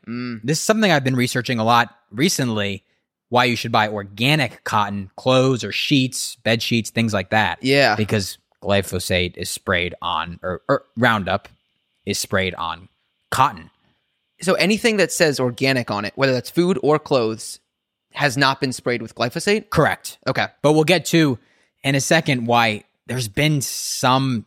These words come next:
Speaker 2: testing that found organic crops still may contain trace amounts
Speaker 1: Mm.
Speaker 2: of glyphosate, which we'll get into. But
Speaker 1: Okay.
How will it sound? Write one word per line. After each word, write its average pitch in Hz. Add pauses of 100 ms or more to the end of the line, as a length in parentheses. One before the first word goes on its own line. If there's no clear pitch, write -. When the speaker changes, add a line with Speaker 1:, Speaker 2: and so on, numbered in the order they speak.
(100)
Speaker 2:
testing 165
that 120
found 120
organic 107 (240)
crops - (300)
still 127 (420)
may 147
contain 127
trace 110
amounts 104
Speaker 1:
Mm. 104
Speaker 2:
of 85 (420)
glyphosate, -
which 120
we'll 156
get 151
into. 113 (100)
But 147
Speaker 1:
Okay. -